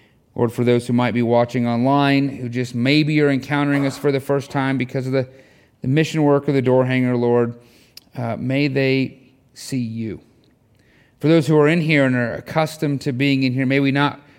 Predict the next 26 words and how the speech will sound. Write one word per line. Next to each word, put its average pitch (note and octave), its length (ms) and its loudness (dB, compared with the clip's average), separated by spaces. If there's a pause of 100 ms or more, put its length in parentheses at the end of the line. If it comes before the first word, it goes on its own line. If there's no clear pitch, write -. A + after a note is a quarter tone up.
(120)
fall E3 260 2
into D3+ 140 0
any D3 180 2
kind D#3 260 0
of C3+ 80 2
a A#2+ 120 2
rote C#3+ 540 2 (220)
sort D#3 300 0
of C3 180 -2
check - 360 -2
the D#3 100 0
box, C#3+ 480 0
but C3+ 140 -8
Lord, C3+ 220 -2
let C#3 200 2
us C3+ 180 -2
see C#3+ 540 -4
how B2+ 280 -4
good A#2+ 340 -4
you A#2 180 -4
are. A#2+ 460 -2
And A#2+ 160 -12
Lord, A#2 200 -6 (160)
please A#2+ 320 -6
transform G#2 680 -12
us - 260 -18